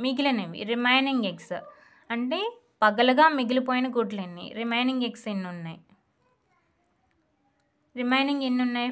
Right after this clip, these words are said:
ఫైవ్ హండ్రెడ్ మైనస్ సిక్స్టీ. So, ఫైవ్ హండ్రెడ్ మైనస్ సిక్స్టీ అంటే ఫోర్ ఫార్టీ ఎగ్స్ అనేవి పగిలిపోగా ఫోర్ ఫార్టీ ఎగ్స్ అనేవి ఉన్నాయి. ఇప్పుడు ఇందులో నుంచి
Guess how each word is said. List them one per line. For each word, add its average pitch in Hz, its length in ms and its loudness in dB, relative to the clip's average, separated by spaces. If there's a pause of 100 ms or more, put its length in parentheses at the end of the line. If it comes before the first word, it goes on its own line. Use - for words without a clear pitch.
ఫైవ్ 247 220 4
హండ్రెడ్ 247 360 -2
మైనస్ 262 340 -6 (100)
సిక్స్టీ. 254 380 -8 (580)
So, 302 80 4 (140)
ఫైవ్ 254 180 2
హండ్రెడ్ 254 300 0
మైనస్ 254 280 -2
సిక్స్టీ 262 340 -12
అంటే 269 220 -8 (280)
ఫోర్ 240 300 2 (140)
ఫార్టీ 226 400 -2
ఎగ్స్ 202 320 -8
అనేవి 214 400 -2 (680)
పగిలిపోగా 269 720 2 (180)
ఫోర్ 262 300 4
ఫార్టీ 226 320 0
ఎగ్స్ 196 280 -8
అనేవి 208 300 -2
ఉన్నాయి. 190 260 -6 (440)
ఇప్పుడు 208 320 -8 (260)
ఇందులో 285 280 4 (140)
నుంచి 190 320 -8